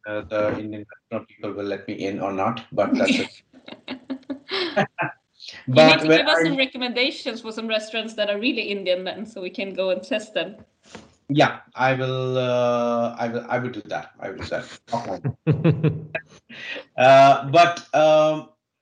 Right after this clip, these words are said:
Speaker 1: uh, when I moved here, uh, I had a thought process that, um,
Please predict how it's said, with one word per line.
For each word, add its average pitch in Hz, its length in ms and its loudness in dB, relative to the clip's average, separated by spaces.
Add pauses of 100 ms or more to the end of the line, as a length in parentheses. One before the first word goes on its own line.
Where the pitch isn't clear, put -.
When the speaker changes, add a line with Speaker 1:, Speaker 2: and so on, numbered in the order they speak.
(600)
Speaker 1:
uh, 143 440 -2
when 156 320 -4
I 175 140 -2
moved 170 300 -6
here, 135 540 -2 (1800)
uh, 120 460 -4 (480)
I 151 80 2
had 190 200 0
a 190 80 0
thought 160 300 -2
process 120 500 -6
that, 113 440 -2
um, 117 560 -2